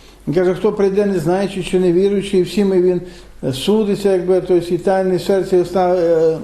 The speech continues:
осудить відомі, він каже, впаде з-, між вами ніц і поклониться Богу, каже, істинно з вами Бог, бо чи-, ну, хто знає тайни сокровенне, що в людському серці, да? А воно буде ві-, відкрито. Чи-, а хто це робить? Це ці духовні дарування, які ми маємо, вони так производять.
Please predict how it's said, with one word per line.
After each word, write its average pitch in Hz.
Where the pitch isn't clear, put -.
осудить 170
відомі, 180
він 175
каже, 180
впаде 175
з-, 156
між 160
вами 180
ніц 190
і 180
поклониться 175
Богу, 175
каже, 165
істинно 196
з 151
вами 180
Бог, 185
бо 160
чи-, 170
ну, 170
хто 180
знає 165
тайни 160
сокровенне, 165
що 170
в 160
людському 156
серці, 127
да? 135
А 139
воно 170
буде 165
ві-, 156
відкрито. 160
Чи-, 156
а -
хто 208
це 196
робить? 135
Це 190
ці 240
духовні 202
дарування, 180
які 151
ми 185
маємо, 127
вони 156
так 180
производять. 165